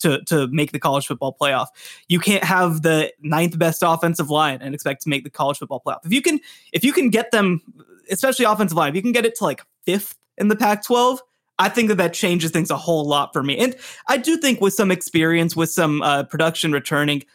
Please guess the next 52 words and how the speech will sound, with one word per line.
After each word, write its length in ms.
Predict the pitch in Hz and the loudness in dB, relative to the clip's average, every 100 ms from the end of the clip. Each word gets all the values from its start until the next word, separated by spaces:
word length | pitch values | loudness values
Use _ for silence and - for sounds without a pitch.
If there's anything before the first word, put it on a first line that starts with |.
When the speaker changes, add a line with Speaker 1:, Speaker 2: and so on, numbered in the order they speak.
| _ _ | _ _
Speaker 2:
there's 180 | 214 202 | -2 2
certainly 300 | 240 226 220 | 0 2 2
a 40 | 175 | 0
path 380 | - 151 156 - | 0 0 0 0
for 80 | |
them 160 | 160 143 | 0 0
to 60 | 143 | 0
get 220 | 147 147 | -2 -2
better, 260 | 143 139 147 | -4 -2 -2
but 160 | 147 | -2
it 60 | 151 | 0
has 180 | 175 170 | -2 0
to 60 | |
happen 240 | 170 147 143 | -2 -2 -4
pretty 160 | 147 | -6
quickly. 580 | 123 139 - - - 165 - _ _ _ _ _ _ _ _ _ - - - - | -6 -10 -10 -14 -12 -14 -16 _ _ _ _ _ _ _ _ _ -20 -20 -20 -8
Speaker 1:
So 180 | - | -2
I 80 | 214 | 0
think 200 | 190 359 | 2 0
we 100 | 403 | 0
both 260 | 214 196 - | 2 0 0
kind 220 | 180 165 | 0 0
of 60 | 131 | 0
agree 260 | 117 117 | 0 0
they're 220 | 104 233 | 2 0
not 280 | 294 175 175 151 | 2 0 0 -2
really 260 | 123 120 104 | -2 0 0
a 20 | |
national 380 | 92 78 - 82 | 0 -2 -4 -10
title 240 | - 71 | -10 -12
contender. 480 | - - 76 - - - | -16 -18 -18 -18 -16 -8
That, 180 | - 151 | -6 -4
and 160 | 147 | -2
again, 240 | 151 165 151 | 0 0 0
that's, 500 | 165 - - - _ _ _ _ _ _ | -2 -4 -10 -12 _ _ _ _ _ _
we're 120 | 160 | -4
talking 280 | 175 240 285 | 0 0 0
about 200 | 226 - | -2 0
can 100 | 202 | 0
they 80 | 190 | 2
make 140 | 180 | 0
the 80 | 175 | 0
playoff, 300 | - 151 139 | 0 0 0
but 240 | 147 - - | -4 -8 -6
can 280 | - 381 | -2 0
they 120 | 359 196 | 0 0
win 240 | 131 165 | 0 0
the 60 | 147 | 2
national 400 | 139 135 - 110 | 0 -2 -4 -6
title? 460 | - 123 123 - _ 165 | -2 0 0 -4 _ -14
Th-, 200 | 143 - - | -12 -12 -4
no, 380 | 147 107 62 | 0 0 -2